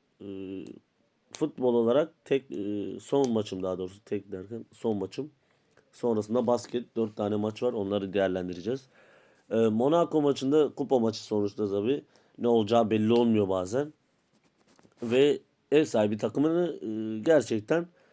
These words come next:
e, takip etmiyoruz ya. Yalan yok. Şimdi şöyle, ben bu maçta eğer ki gidilecek bir oran varsa hem yüksek orandan gidelim diyorum. E, normalde genel olarak Monaco'ya, e,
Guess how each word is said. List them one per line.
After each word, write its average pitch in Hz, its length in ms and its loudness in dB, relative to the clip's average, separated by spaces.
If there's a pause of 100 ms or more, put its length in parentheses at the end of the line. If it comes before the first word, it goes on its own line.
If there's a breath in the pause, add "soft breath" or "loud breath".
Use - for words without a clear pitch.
(600 soft breath)
e, - 60 -12 (320)
takip 143 340 4
etmiyoruz 98 440 -2
ya. 95 120 -2
Yalan 104 320 2
yok. 101 220 0
Şimdi 127 400 -2 (1200 soft breath)
şöyle, 180 640 4
ben 160 380 2 (120)
bu 156 120 -2
maçta 151 380 2
eğer 160 280 6
ki 147 200 -8
gidilecek 135 560 0
bir 143 120 2
oran 135 360 4
varsa 160 500 2 (260)
hem 131 260 0
yüksek 165 320 -2
orandan 131 440 2
gidelim 123 360 0
diyorum. 131 360 2 (320)
E, 104 60 -4 (380)
normalde 139 720 2 (400)
genel 135 220 4
olarak 113 520 2 (120)
Monaco'ya, 101 640 -2 (300)
e, 104 40 -4